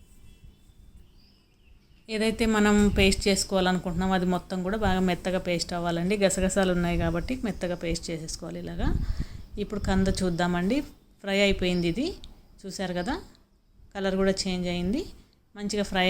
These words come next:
అయిపోయిందండి. ఈ విధంగా ఫ్రై అయితే చాలు, ఎందుకంటే ఇది ముందుగా మనం ఉడకబెట్టుకొని వండుకుంటారు చాలామంది, ఉడకబెడితే దాంట్లో ఉన్న పోషకాలన్నీ పోతాయి కాబట్టి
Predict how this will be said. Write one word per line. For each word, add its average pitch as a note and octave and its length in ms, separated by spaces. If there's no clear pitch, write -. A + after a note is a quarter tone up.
అయిపోయిందండి. F3 600
ఈ F#3+ 120
విధంగా G3 340
ఫ్రై F#3+ 220
అయితే F#3+ 160
చాలు, F3+ 340
ఎందుకంటే G#3 320
ఇది G#3 80
ముందుగా G#3+ 280
మనం G#3 120
ఉడకబెట్టుకొని G#3 600
వండుకుంటారు F#3 460
చాలామంది, F3+ 540
ఉడకబెడితే F#3 580
దాంట్లో F3+ 340
ఉన్న F3 120
పోషకాలన్నీ F3 640
పోతాయి E3+ 360
కాబట్టి E3+ 340